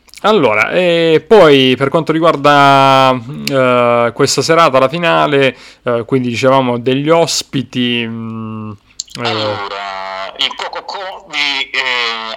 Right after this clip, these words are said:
Speaker 2: Amadeus per questa serata è il mitico Fiorello,
Speaker 1: Mhm.
Speaker 2: il grande Fiorello, poi ospiti Roberto Bolle, eh, Tedua in collegamento dalla Costa Smeralda,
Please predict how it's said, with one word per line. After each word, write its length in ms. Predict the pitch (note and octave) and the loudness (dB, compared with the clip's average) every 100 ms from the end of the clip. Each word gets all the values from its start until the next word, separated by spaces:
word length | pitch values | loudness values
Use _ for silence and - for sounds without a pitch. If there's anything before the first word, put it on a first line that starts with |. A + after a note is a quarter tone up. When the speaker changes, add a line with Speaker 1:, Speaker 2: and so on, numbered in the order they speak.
| E3 | -10
Speaker 2:
Amadeus 640 | D3+ D3 C#3 C3+ C3 B2+ | -8 -8 -10 -4 -2 -2
per 140 | B2 G#2+ | -4 -8
questa 220 | - - | -4 -4
serata 560 | B2+ A#2+ A2 G#2 G#2 | -6 -8 -10 -12 -16
è 400 | A2 A2 G2+ G2 | -10 -8 -6 -8
il 60 | F#2+ | -8
mitico 340 | A#2+ A#2+ G#2+ G#2+ | -10 -10 -12 -8
Fiorello, 720 | B2+ C#3+ C#3 A2 G2 F#2+ _ _ _ - - - | -8 -6 -8 -10 -12 -16 _ _ _ -12 -10 -8
Speaker 1:
Mhm. 280 | - A2+ D#3 | -8 -8 -12
Speaker 2:
il 100 | - | -14
grande 260 | - A#2 - | -12 -12 -12
Fiorello, 720 | B2 C3+ C#3 C3+ C3 B2+ B2+ | -10 -10 -10 -12 -12 -14 -14
poi 440 | B2+ B2 A#2+ A2+ A#2+ | -14 -12 -10 -10 -4
ospiti 480 | A2+ - A#2 - A2+ A2 G#2+ G#2 | -4 -4 -8 -8 -8 -8 -8 -10
Roberto 440 | G#2 G#2+ - - | -12 -14 -12 -14
Bolle, 760 | B2+ D#3+ C3+ A2+ G#2+ G2+ G2 - | -12 -12 -12 -10 -12 -12 -14 -14
eh, 540 | G#2+ G2+ G2 F#2+ F#2 - | -14 -12 -12 -14 -14 -10
Tedua 580 | D#3+ A#2+ A2+ G#2+ F#2 F#2 | -10 -10 -12 -12 -12 -14
in 100 | F#2+ | -14
collegamento 580 | A2+ A2+ A#2+ A#2 A2 | -10 -10 -10 -10 -12
dalla 360 | G#2+ G#2 G#2 - | -10 -10 -12 -14
Costa 380 | - D#3+ - C3+ | -8 -2 -2 -2
Smeralda, 840 | - A#2+ C#3+ D3+ C#3+ A#2+ D3+ - | -8 -8 -8 -8 -10 -12 -12 -14